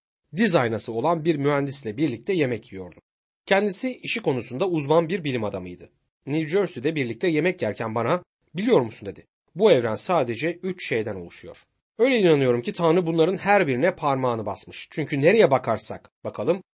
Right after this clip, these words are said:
her şeyde Tanrı'nın özgün niteliğini, üçlü birliğini görüyoruz. Sonra sözlerine devam ederek ne demek istediğini açıklamaya başladı. Evren üç unsura, zamana,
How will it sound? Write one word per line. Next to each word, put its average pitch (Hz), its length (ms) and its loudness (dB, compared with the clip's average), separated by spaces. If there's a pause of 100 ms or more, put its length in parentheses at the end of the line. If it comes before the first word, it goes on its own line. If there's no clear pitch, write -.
(200)
her 214 260 0
şeyde 156 300 -2
Tanrı'nın 147 480 -2 (100)
özgün 143 500 0
niteliğini, 127 640 -2 (360)
üçlü 190 360 -4
birliğini 120 380 -2
görüyoruz. 98 560 -6 (500)
Sonra 226 320 4
sözlerine 175 440 2
devam 165 280 2
ederek 123 380 -2 (240)
ne 190 180 2
demek 123 320 0
istediğini 135 400 -4
açıklamaya 104 500 -6
başladı. - 380 -16 (360)
Evren 196 540 2 (120)
üç 220 240 -6
unsura, 117 460 -6 (240)
zamana, 135 800 0